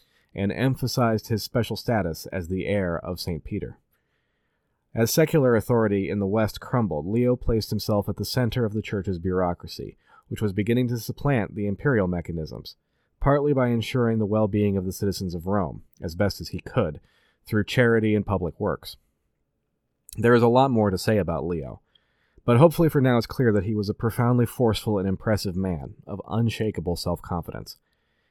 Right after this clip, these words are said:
even more so when contrasted with his ambassadorial colleagues. There is no eyewitness account of the meeting between Attila the Hun and Saint Leo the First.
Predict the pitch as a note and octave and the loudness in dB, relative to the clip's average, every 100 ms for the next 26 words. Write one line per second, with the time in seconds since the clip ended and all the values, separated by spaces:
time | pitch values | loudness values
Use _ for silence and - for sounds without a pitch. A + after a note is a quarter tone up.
0 | _ B2 B2+ A#2 B2 B2 - F2 E2 F2 | _ 2 4 6 4 4 2 -2 0 -4
1 | F#2+ F#2 A2 G#2 - E2+ E2+ F#2 F2 F2+ | -4 -4 -2 -2 -2 -6 -6 -4 -4 -2
2 | F2 E2+ F2+ F2 E2 E2+ - F#2+ D#2 - | -2 -4 -4 -2 -2 -2 -2 -2 -2 -8
3 | - - _ _ _ _ _ _ _ _ | -14 -20 _ _ _ _ _ _ _ _
4 | _ _ _ _ _ _ _ _ _ - | _ _ _ _ _ _ _ _ _ 2
5 | C3 D3 D3 G3 E3 D#3 D3 B2 A#2+ A2+ | 6 8 8 8 8 8 6 4 2 0
6 | - A2+ E2+ - - - F#2+ G2+ G#2+ F#2 | 2 2 0 -6 -10 -2 2 4 4 2
7 | E2 E2+ G2+ F2+ E2 G2 F2+ E2+ D#2+ E2 | -2 -2 -2 -2 -2 -2 -2 -2 -4 -4
8 | D2+ - F2 - F#2 E2 F2+ F2 D#2 D2+ | -6 -6 -8 -4 -4 -2 -2 -2 -4 -6
9 | - D2 A#1 - | -8 -8 -8 -14